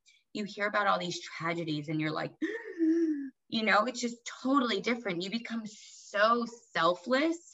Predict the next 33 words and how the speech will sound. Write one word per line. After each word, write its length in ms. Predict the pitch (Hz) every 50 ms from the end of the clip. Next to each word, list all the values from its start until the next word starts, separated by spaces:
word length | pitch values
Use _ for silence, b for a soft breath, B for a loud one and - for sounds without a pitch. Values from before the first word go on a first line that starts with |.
| - _ _ _ _ _ _ _ _ b b b b b _ -
but 160 | 254 254 247
then 160 | 254 247 262
you 80 | 277 285
don't 140 | 277 269 254
wanna 160 | 262 262 262
forget 460 | 247 - 240 233 226 - 196 185 180 -
who 140 | - 175 196
you 260 | 175 170 170 156 151
are. 480 | 147 147 - - - - 131 - 160 - _ _ _ _ _ _ _ _ - - -
And 140 | 196 202 208
that's 260 | 185 196 214 - -
what 100 | 226 -
I 180 | - 165 165 170
went 280 | 165 160 156 151 - -
through. 260 | 160 127 90 - 95
Like, 240 | 160 165 160 156 - 165
I 100 | 180 180
was 100 | - -
like, 120 | 202 202 - -
"Alex, 320 | 175 180 175 165 170 - _ -
I 80 | 180 190
still 280 | - - - 240 247
want 200 | 220 190 196 -
my 120 | 185 160 156
designer 480 | 160 165 160 156 156 156 151 147 151 -
things. 500 | - - - - - - - - - - -
Like, 260 | - 85 80 80 - _ _ _ _ -
mama 220 | - 165 185 208 202
deserves 420 | 196 180 147 160 143 147 147 143
it, 160 | 156 143 131 -
you 120 | 165 165 160
know?" 320 | 151 147 147 160 180 185 B B B B B B -
I, 300 | 175 175 180 180 180 175